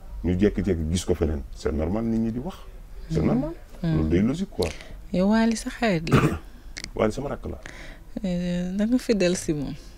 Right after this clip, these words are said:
Speaker 1: Wally
Speaker 2: Hmm.
Speaker 1: sama rakk la.
Speaker 2: Ma ni ndax sa fidélité ak moom da nga koy confirmer.
Speaker 1: Sama rakk la.
Speaker 2: Ouais, je sais que
Speaker 1: Waaw,
Speaker 2: c'est,
Speaker 1: mais
Speaker 2: c'est
Speaker 1: an, an,
Speaker 2: ton
Speaker 1: an,
Speaker 2: frère.
Speaker 1: an, an, an, ana rak-, ana rakk bu dul fidèle ci.
Speaker 2: Waaw, léegi yow kon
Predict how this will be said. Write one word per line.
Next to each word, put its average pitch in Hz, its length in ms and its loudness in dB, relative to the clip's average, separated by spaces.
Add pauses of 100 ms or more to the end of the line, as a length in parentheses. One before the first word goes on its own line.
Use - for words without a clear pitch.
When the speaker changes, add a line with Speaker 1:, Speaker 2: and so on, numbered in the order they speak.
(460)
Speaker 1:
Wally 95 320 2 (280)
Speaker 2:
Hmm. 190 220 -4 (560)
Speaker 1:
sama 120 240 -2
rakk 120 200 -4
la. 80 120 0 (580)
Speaker 2:
Ma 196 100 4
ni 214 120 4
ndax 202 240 6
sa - 120 4
fidélité 208 560 4
ak 170 200 2
moom 156 240 0
da 160 100 -2
nga 175 80 0
koy 175 160 4
confirmer. 156 560 -2 (160)
Speaker 1:
Sama 107 220 0
rakk - 160 -4
la. 76 120 -6 (1040)
Speaker 2:
Ouais, 202 160 8
je - 160 2
sais 330 320 10
que - 140 4
Speaker 1:
Waaw, 95 200 8
Speaker 2:
c'est, 98 60 6
Speaker 1:
mais 98 160 6
Speaker 2:
c'est 78 300 0
Speaker 1:
an, 110 140 2
an, 117 100 4
Speaker 2:
ton 190 160 10
Speaker 1:
an, 196 40 6
Speaker 2:
frère. 147 420 4
Speaker 1:
an, 147 80 2 (120)
an, - 40 0
an, - 80 -2
ana 131 180 2
rak-, 120 240 2
ana 123 160 2
rakk 117 220 0 (220)
bu 85 180 2
dul 90 180 4
fidèle 78 380 2
ci. 73 200 -4 (880)
Speaker 2:
Waaw, 170 120 -4
léegi 151 360 0
yow 143 100 -2
kon 165 160 -2